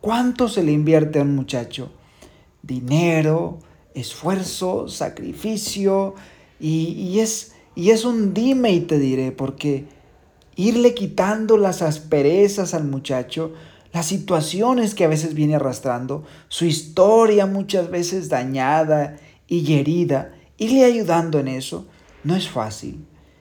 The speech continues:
Meternos con la vida de otra persona no es algo fácil. El sacerdote se hace, se construye. El buen laico se construye, se hace,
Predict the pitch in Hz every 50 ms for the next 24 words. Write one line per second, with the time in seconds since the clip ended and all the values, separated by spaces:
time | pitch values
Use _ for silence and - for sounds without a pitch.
0 | _ _ - 135 131 - - 156 170 170 175 170 170 165 165 170 170 - - _
1 | - - 127 123 120 117 127 139 143 143 135 127 127 123 120 135 123 107 107 117
2 | 107 - - 135 127 120 123 147 - - _ _ _ _ _ - - - 147 160
3 | 156 156 151 135 127 123 117 113 - - 101 104 - - - - _ _ _ _
4 | _ - - - _ _ - 143 131 - 170 156 170 165 165 240 240 - 262 -
5 | - - 127 143 151 151 - - - - - - 160 156 - 170 156 - - 214
6 | 226 214 160 - - - - _ _ - _ - _ _ - - 160 160 160 160
7 | 175 214 247 247 240 208 170 180 202 240 254 - - 254 226 196 202 175 - 175
8 | 156 151 151 - 233 254 262 254 233 190 151 - 143 120 117 110 101 - - -
9 | -